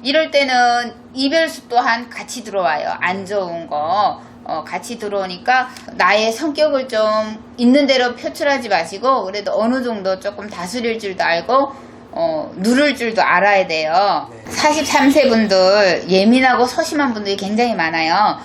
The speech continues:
Speaker 1: 귀는 닫고 항상 마음대로 행동을 해놓고 손해보는 분들 굉장히 많습니다.
Speaker 2: 네.
Speaker 1: 머리는 빠르나 늘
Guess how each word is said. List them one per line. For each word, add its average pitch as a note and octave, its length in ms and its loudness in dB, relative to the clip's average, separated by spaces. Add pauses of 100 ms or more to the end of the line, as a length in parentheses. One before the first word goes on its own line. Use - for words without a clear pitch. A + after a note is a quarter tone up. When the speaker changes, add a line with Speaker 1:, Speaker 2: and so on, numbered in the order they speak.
Speaker 1:
귀는 C#4 360 4
닫고 G#3+ 680 2 (240)
항상 A#3 600 0
마음대로 B3 560 4
행동을 G#3+ 460 0
해놓고 G#3 760 2
손해보는 A3 540 -2
분들 F#3+ 200 -8
굉장히 G#3 760 -4 (200)
많습니다. F3+ 880 -2
Speaker 2:
네. - 240 -18 (220)
Speaker 1:
머리는 C4+ 720 2
빠르나 A#3+ 840 0 (320)
늘 C4 580 -2